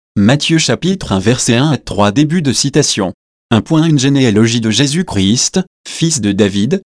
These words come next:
fils d'Abraham. Un point deux. Abraham engendra Isaac, Isaac engendra Jacob, Jacob engendra Judas et ses frères. Un point trois. Judas engendra de Tamar Pharé et Zara, Pharé engendra Esrom, Esrom engendra Aram.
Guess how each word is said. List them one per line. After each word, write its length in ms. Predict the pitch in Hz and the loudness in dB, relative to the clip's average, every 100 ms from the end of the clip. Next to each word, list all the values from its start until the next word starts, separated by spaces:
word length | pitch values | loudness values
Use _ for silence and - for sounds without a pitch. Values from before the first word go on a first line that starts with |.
| _ | _
fils 320 | - 165 165 | -6 -2 -2
d'Abraham. 680 | 113 269 - 123 92 87 85 - _ _ - | 0 0 0 0 0 -2 -4 -8 _ _ -2
Un 100 | 107 | 0
point 220 | - 101 | 2 2
deux. 220 | 120 151 | 2 2
Abraham 380 | 135 117 135 151 | 0 0 0 2
engendra 460 | 147 127 101 107 107 | 0 0 0 2 2
Isaac, 680 | 104 101 85 90 - - _ _ | 2 0 0 -2 -4 -14 _ _
Isaac 400 | 151 147 147 147 | 0 2 0 0
engendra 440 | 151 127 95 113 | 0 0 -2 0
Jacob, 540 | 139 113 - 90 98 147 - - | 0 0 0 0 0 -2 -6 -4
Jacob 460 | 107 143 - 160 | 0 0 2 2
engendra 480 | 147 139 104 107 117 | 2 2 0 -2 -2
Judas 320 | 123 135 107 | -2 0 2
et 60 | 101 | 2
ses 200 | 104 147 | 0 -2
frères. 420 | - 107 90 87 - _ _ - | -2 0 0 -2 -8 _ _ -2
Un 100 | 110 | -2
point 220 | - 135 | 2 0
trois. 340 | - - 101 | 0 -2 0
Judas 300 | 127 131 131 | 0 0 2
engendra 420 | 156 127 101 110 123 | 2 0 0 0 0
de 100 | 107 | 0
Tamar 420 | - 113 131 147 | 0 2 0 0
Pharé 260 | 147 151 | 0 0
et 40 | 147 | 2
Zara, 440 | 107 98 95 131 - _ - | 2 0 0 -2 -6 _ -8
Pharé 280 | 143 143 | -4 0
engendra 520 | 156 139 101 101 101 110 | 0 2 0 0 0 0
Esrom, 540 | 147 110 104 117 180 - _ | -2 0 2 2 0 -4 _
Esrom 400 | 151 147 139 151 | 0 0 0 0
engendra 520 | 160 131 101 101 101 | 0 0 0 0 0
Aram. 480 | 104 95 90 92 156 | 0 0 0 0 -2